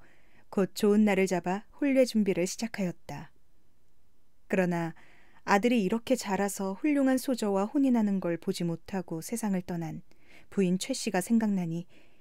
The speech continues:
역시 마음이 슬퍼질 뿐이었다. 어느덧 혼례날이 되었다.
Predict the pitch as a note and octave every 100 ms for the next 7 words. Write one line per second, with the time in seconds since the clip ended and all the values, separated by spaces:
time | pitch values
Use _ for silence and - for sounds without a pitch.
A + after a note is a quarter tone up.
0 | - - - - F3+ F3+ - F3+ - -
1 | F3 E3+ F#3 - B3 - G#3+ G3 G3+ G3
2 | F#3 - E3 E3 - - - - - -
3 | - - - - - - - - - -
4 | - - - G3 G3+ G3+ F#3+ - - D4
5 | C4+ A#3+ G3+ F#3 F3+ E3 - D3 D#3